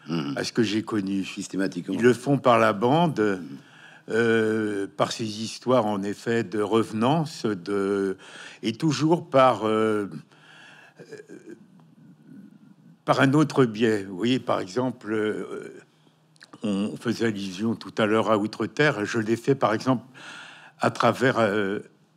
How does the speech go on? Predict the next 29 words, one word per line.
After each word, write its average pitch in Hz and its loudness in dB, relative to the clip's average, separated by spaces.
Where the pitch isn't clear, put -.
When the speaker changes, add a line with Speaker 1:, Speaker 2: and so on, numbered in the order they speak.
Speaker 2:
un 117 2
revenant, 117 4
euh, 98 0
qui - 0
est 113 6
le 104 0
colonel 110 0
Chabert. 104 -2
Speaker 1:
Dont 80 -12
on 98 -6
Speaker 2:
J'ai - -6
Speaker 1:
parlera 82 2
Speaker 2:
toujours - -8
Speaker 1:
tout - -8
à 87 -2
l'heure. 76 -4
Speaker 2:
Voilà. 107 2
Euh, 98 -2
bah 98 -2
oui, 117 2
euh, 90 0
Chabert, 98 0
euh, 92 -2
pour 92 -8
moi, 101 2
euh, 65 -6
c'est-, - -12
c'était, 110 0
euh, 95 -4